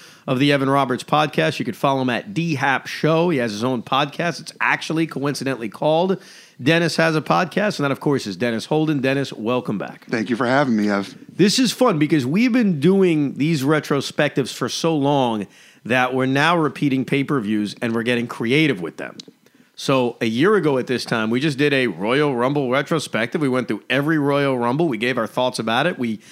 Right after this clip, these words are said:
Speaker 1: had rewatched it in the weeks leading up to the podcast, and it was a lot of fun. Well, we can't do that again. So this time we're getting creative, and we're going through every title match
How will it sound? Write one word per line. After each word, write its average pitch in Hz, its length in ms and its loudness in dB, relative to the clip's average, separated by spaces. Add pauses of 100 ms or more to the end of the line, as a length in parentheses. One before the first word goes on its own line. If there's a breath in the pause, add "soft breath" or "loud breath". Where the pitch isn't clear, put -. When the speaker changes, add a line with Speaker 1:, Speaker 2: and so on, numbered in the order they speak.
(140 loud breath)
Speaker 1:
had 127 140 0
rewatched 123 760 0
it 156 140 2
in 131 160 -2
the 110 100 -2
weeks 123 340 -4
leading 127 300 0
up 143 180 -2
to - 80 -2
the 113 60 -2
podcast, 123 560 0 (340 loud breath)
and 135 120 0
it - 20 2
was 131 100 2
a 123 60 -2
lot 123 160 2
of 120 80 -2
fun. 262 240 2
Well, 156 260 2 (360 loud breath)
we 139 100 -2
can't 247 220 0
do 214 100 4
that 165 160 4
again. 160 680 0 (140)
So - 240 0
this 147 400 0
time 240 300 0
we're 185 100 4
getting 156 300 -2
creative, 127 580 2
and 127 160 0
we're 131 160 2
going 196 320 2
through 147 340 0
every 202 600 2 (320 soft breath)
title 175 440 0
match - 440 -4